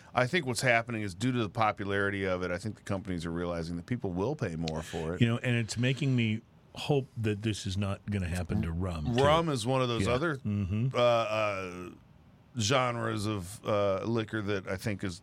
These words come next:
Speaker 1: this is definitely gonna happen
Speaker 2: Well,
Speaker 1: to.
Speaker 2: we saw it happen to whiskey, for
Speaker 1: Mm-hmm.
Speaker 2: sure. You know, it, it happened really first, I think, to whiskey, where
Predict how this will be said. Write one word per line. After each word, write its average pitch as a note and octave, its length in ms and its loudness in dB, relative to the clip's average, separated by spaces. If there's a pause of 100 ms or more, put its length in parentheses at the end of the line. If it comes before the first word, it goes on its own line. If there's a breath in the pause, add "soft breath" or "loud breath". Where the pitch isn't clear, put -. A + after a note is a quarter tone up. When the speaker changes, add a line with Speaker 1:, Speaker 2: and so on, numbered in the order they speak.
Speaker 1:
this G2+ 220 -2
is F#2 100 -2
definitely G2+ 340 -2
gonna E2 160 -4
happen E2 260 -6
Speaker 2:
Well, D#3 160 4
Speaker 1:
to. D3+ 80 -2
Speaker 2:
we D3+ 100 4
saw G3 260 2
it G3 100 2
happen D#3 300 0
to C#3 60 2
whiskey, G#2+ 460 -2
for - 100 -4
Speaker 1:
Mm-hmm. E2+ 80 -2
Speaker 2:
sure. G#2+ 240 -2 (180)
You A2+ 100 2
know, G2+ 160 -2
it, G#2 160 0
it G#2+ 100 0
happened B2+ 300 -2 (200 loud breath)
really E3+ 200 4
first, - 440 2
I G#2 80 0
think, G2 240 -4
to E2+ 80 -4
whiskey, F2 360 -2
where F2+ 320 -2